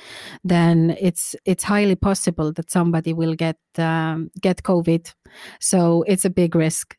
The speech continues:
that, uh, some of the critical personnel that, uh, is essential for the census to be conducted will get ill. And secondly, we still have, um,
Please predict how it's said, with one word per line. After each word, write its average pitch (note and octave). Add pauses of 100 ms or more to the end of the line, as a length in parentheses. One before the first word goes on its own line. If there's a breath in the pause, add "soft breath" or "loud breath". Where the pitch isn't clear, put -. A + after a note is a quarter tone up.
(140)
that, E3+ (120)
uh, E3+
some F#3
of F3
the E3
critical F3+
personnel E3+
that, E3
uh, E3 (140)
is E3+
essential F3
for D#3 (100)
the D#3+
census -
to -
be D#3+
conducted E3 (360 loud breath)
will E3+
get E3
ill. D#3 (440 loud breath)
And G3
secondly, F#3 (100)
we G3
still A3
have, F3+
um, E3